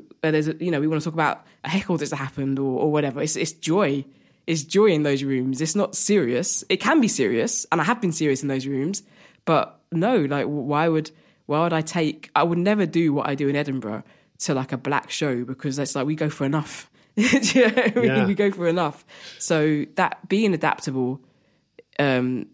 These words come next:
Speaker 1: yeah, I've done that in my work. And I guess I hadn't really contemplated this, but I guess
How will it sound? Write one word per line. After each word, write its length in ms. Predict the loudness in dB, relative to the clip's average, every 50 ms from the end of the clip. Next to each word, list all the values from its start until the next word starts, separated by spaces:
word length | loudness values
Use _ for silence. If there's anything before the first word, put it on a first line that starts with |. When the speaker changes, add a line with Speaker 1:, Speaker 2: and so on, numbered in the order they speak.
| _ _ _
Speaker 1:
yeah, 200 | 0 2 2 2
I've 80 | 2 2
done 140 | 0 2 2
that 120 | 2 2
in 80 | 0 0
my 100 | 0 0
work. 360 | 2 2 2 2 0 -2 -2 -2
And 120 | -2 -2
I 80 | -2 0
guess 200 | -2 -2 -2 -2
I 40 | -2
hadn't 120 | -2 -2
really 80 | -2 -2
contemplated 420 | -2 -2 -2 -2 -2 -2 -2 -2
this, 120 | -4 -6 -4
but 100 | -4 -4
I 100 | -2 -2
guess 340 | -4 -4 -4 -4 -6 -8